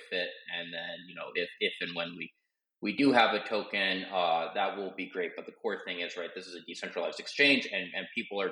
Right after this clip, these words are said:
getting real, real use out of it. And they're, we don't need token games on, on top of that to, to kind of, uh, actually deliver a product that people are, are getting real use out of. Uh, for a lot of projects, particularly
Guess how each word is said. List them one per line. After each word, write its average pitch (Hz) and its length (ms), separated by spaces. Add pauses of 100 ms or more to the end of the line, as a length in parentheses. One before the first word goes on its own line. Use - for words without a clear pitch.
getting 85 360 (260)
real, 90 280 (180)
real 85 200
use 85 300
out - 140
of - 180
it. - 120 (180)
And 90 80
they're, 82 200 (440)
we 107 80
don't 104 120
need 101 180
token 92 360
games 87 300
on, 87 200
on 85 220
top 85 220
of 85 60
that 80 160 (120)
to, 82 100
to - 320 (100)
kind 80 160
of, 80 100 (720)
uh, 78 440
actually 95 340
deliver 87 380
a 80 120
product 80 280 (140)
that 80 160
people 82 220
are, 78 120 (100)
are 82 140
getting 73 300
real 76 160
use 78 240
out - 140
of. - 60 (200)
Uh, 95 120 (120)
for 107 180
a 110 80
lot 104 360
of 107 80 (100)
projects, 95 360
particularly 95 640